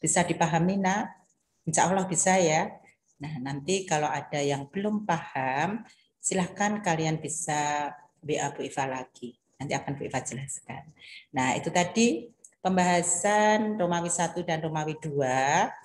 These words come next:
untuk penilaian ya, itu skor Romawi satu, skor benar Romawi satu dijumlah dengan skor Romawi dua. Ya, yang Romawi dua tadi juga sepuluh ya,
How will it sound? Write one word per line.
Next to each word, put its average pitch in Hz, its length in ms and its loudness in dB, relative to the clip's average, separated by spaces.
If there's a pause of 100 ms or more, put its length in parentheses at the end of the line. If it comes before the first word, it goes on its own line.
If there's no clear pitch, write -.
(280)
untuk 196 720 0 (1600)
penilaian 175 960 2
ya, 131 480 0 (240)
itu 202 560 0
skor 180 640 0
Romawi 160 400 0
satu, 143 640 -4
skor 147 320 -4
benar 143 240 0
Romawi 135 240 0
satu 135 720 -2
dijumlah 147 480 0
dengan 135 320 0
skor 135 320 -2
Romawi 135 400 -2
dua. 127 960 -2 (640)
Ya, 143 120 -2
yang 139 200 0
Romawi 139 400 2
dua 151 640 2
tadi 165 400 -2
juga 147 240 -4
sepuluh 170 400 0
ya, 165 240 4